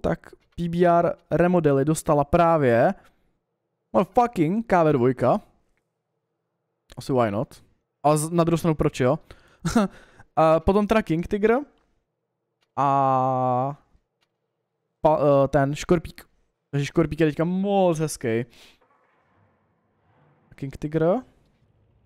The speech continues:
je taky vymazlený teďka.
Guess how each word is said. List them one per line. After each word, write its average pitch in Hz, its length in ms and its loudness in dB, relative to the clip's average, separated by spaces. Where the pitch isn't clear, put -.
je 143 160 0
taky 127 300 0
vymazlený 127 640 0
teďka. 117 480 -10